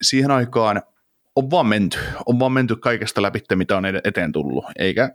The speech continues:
eikä sitä sen paremmin otettu huomioon. Mut nykyään, nykyään sit kun miettii, että minkä-, millaisen polun Knight meni tosta läpi ennen kuin se on päässyt N H L:ään, niin jos on tapahtunut asioita nuorelle ihmiselle esimerkiksi viiden vuoden aikana niin paljon, että nyt tuli yksinkertaisesti siis,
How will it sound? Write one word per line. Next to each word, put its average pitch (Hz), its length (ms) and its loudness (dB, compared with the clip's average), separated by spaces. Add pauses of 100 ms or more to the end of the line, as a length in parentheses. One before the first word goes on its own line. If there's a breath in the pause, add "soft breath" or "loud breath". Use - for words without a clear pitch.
eikä - 180 -4
sitä 156 180 -2
sen 117 180 0
paremmin 90 260 -4
otettu 82 360 -8
huomioon. 69 380 -2 (360 loud breath)
Mut 107 140 4
nykyään, 123 600 2
nykyään 127 360 2
sit - 100 -10
kun - 100 -2
miettii, 113 300 2
että 110 140 0
minkä-, 110 160 4
millaisen 113 400 2
polun 127 280 0
Knight 113 360 -2
meni 98 180 2
tosta - 240 -4
läpi 101 220 0
ennen 87 140 -2
kuin 85 80 -4
se - 80 2
on 85 60 0
päässyt - 240 0
N 82 140 0
H - 80 -2
L:ään, 76 380 -2 (360 loud breath)
niin 107 80 0
jos 117 180 2
on 123 120 4
tapahtunut 147 500 0
asioita 113 500 2
nuorelle 113 440 2
ihmiselle 110 560 2
esimerkiksi 156 400 0
viiden 120 240 2
vuoden 92 200 2
aikana 98 360 0
niin 135 220 2
paljon, 104 440 0
että 110 180 -4
nyt 139 120 0
tuli 120 180 4
yksinkertaisesti 107 720 0
siis, - 400 0